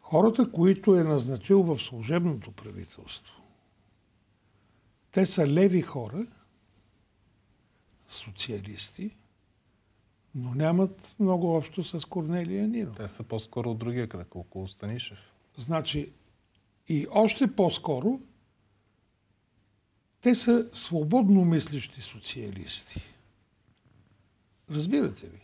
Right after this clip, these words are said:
Speaker 2: М.
Speaker 1: Което ме кара да мисля, че Радев е разбрал,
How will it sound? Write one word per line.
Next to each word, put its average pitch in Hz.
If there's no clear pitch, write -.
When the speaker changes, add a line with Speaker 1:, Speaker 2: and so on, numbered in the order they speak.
Speaker 2:
М. 120
Speaker 1:
Което 226
ме 269
кара 220
да 151
мисля, 147
че 143
Радев 175
е 147
разбрал, 135